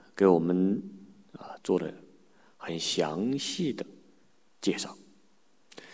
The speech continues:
这位菩萨的表法告诉我们：修念佛法门想要成功，一定要具备真信，真正发大愿。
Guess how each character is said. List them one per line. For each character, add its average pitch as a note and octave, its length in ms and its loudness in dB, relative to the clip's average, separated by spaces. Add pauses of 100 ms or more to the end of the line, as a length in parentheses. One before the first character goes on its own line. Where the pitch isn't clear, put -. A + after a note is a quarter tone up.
(540)
这 A#2 140 12
位 A#2 140 12
菩 A2 340 8
萨 B2 140 8
的 G#2 80 10
表 G#2 280 8
法 - 360 -2 (260)
告 G#2 160 10
诉 G2+ 140 4
我 F#2+ 60 8
们： G2+ 360 0 (2000)
修 A2+ 300 12
念 A#2 180 12
佛 G2 160 8
法 F#2 160 10
门 F#2 240 2
想 G2+ 180 2
要 G2+ 140 6
成 G2+ 280 0
功， A#2+ 300 4 (320)
一 F#2+ 180 2
定 G#2+ 180 6
要 F#2+ 180 8
具 G2 240 4
备 F2+ 320 4 (760)
真 G#2+ 280 8
信， - 340 -4 (2000)
真 A2 220 8
正 G#2+ 180 4
发 F2 220 -4
大 E2 180 -6
愿。 E2 200 -14